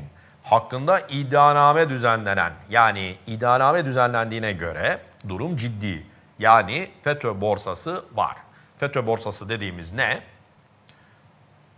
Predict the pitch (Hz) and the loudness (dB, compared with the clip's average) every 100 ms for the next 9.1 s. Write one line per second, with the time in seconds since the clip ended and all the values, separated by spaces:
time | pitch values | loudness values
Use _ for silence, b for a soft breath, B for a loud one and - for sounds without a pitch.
0 | _ - - 143 156 151 151 160 165 151 | _ -14 -4 0 4 4 4 -4 -2 -4
1 | 135 123 147 151 147 135 143 135 107 98 | -4 0 0 0 -2 -4 -2 -4 -6 -8
2 | 104 101 92 85 78 76 71 - - - | -8 -8 -10 -8 -10 -10 -8 -8 -10 -16
3 | _ _ _ - 127 147 123 123 143 127 | _ _ _ -4 -2 2 2 2 2 0
4 | 131 120 101 92 104 120 120 107 104 107 | 0 -2 -2 -2 -6 -8 -4 -6 -6 -8
5 | 98 113 104 101 101 90 - - 82 78 | -6 -6 -6 -6 -8 -10 -14 -10 -8 -8
6 | 73 90 - _ _ _ _ _ b b | -10 -14 -16 _ _ _ _ _ b b
7 | b b b _ _ _ - 110 131 135 | b b b _ _ _ -6 0 4 4
8 | 135 - 135 147 147 - 135 123 - 135 | 2 2 2 2 -2 -4 -4 -4 -4 -2
9 | 139 | -2